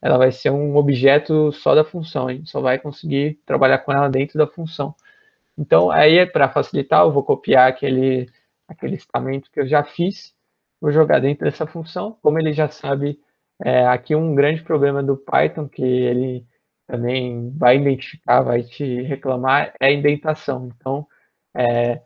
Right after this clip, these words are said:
por exemplo, como eu tô dentro de uma função, a, tudo que eu colocar tem que ser com indentação, um tab, é, dentro da função, que ele, pra identificar que ele tá, é, dentro da função.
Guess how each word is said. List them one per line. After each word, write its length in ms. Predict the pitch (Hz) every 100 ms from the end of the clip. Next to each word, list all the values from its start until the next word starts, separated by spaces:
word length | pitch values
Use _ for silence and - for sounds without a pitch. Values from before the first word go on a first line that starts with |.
| _ -
por 140 | 135
exemplo, 260 | 131 127 -
como 200 | 143 160
eu 100 | 160
tô 100 | 143
dentro 280 | 151 156
de 40 | 151
uma 160 | 143
função, 640 | 135 135 - 151 147 143 -
a, 240 | 131 127 131
tudo 220 | 160 160
que 60 |
eu 80 | 175
colocar 520 | 170 160 151 - 139
tem 180 | 143 156
que 80 | 147
ser 160 | - 147
com 160 | 147
indentação, 880 | 139 139 135 143 - - 135 143 156 -
um 180 | 147 131
tab, 360 | 135 131 135 143 143 _ _ _ -
é, 420 | 143 98 87 139
dentro 340 | 170 139 143 151
da 120 | 143
função, 480 | - 151 - 131 123 _
que 80 | -
ele, 140 | 131 127
pra 140 | 131
identificar 500 | 131 139 - - 127
que 140 | -
ele 120 | 135 135
tá, 380 | - 135 147 - _ _ _ _
é, 320 | 151 127 120 120 - _
dentro 320 | - 131 135
da 100 | 143
função. 500 | 135 160 147 139 123